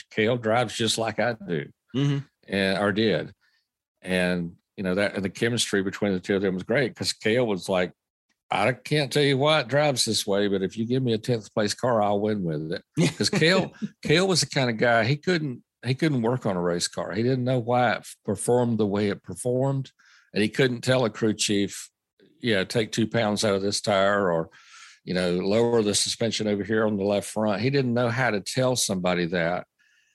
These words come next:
Speaker 1: but he would say, "I don't know what it's doing." He would try to des-,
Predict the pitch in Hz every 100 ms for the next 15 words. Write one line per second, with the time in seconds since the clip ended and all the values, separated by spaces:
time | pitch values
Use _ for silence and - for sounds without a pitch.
0 | _ _ - 113 110 104 - _ _ _
1 | 131 123 101 - - 104 98 92 90 -
2 | _ _ _ _ _ - 107 131 151 143
3 | 139 123 117 110 110 117 117 110 - 127
4 | 113 101 101 98 - - 101 117 107 120
5 | 110 98 95